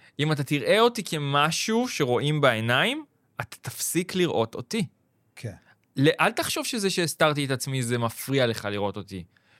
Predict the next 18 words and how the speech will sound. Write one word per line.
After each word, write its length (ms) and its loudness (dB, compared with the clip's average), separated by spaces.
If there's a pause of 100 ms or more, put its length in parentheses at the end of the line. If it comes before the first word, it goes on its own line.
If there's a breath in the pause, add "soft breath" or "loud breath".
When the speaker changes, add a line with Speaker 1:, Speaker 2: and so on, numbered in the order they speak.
Speaker 1:
בזכות 260 -6
זה 80 -4
שהסתרתי 540 -2
את 60 0
עצמי, 240 -4
אתה 140 -2
רואה 180 2
אותי 240 0
הרבה 220 0
יותר. 440 -2
Speaker 2:
זה 120 -6
הדבר 220 -2
היחיד 280 -2
שבעצם 320 -6
מאפשר 300 -4
לך 100 -6
לראות 220 -10
אותי. 160 -20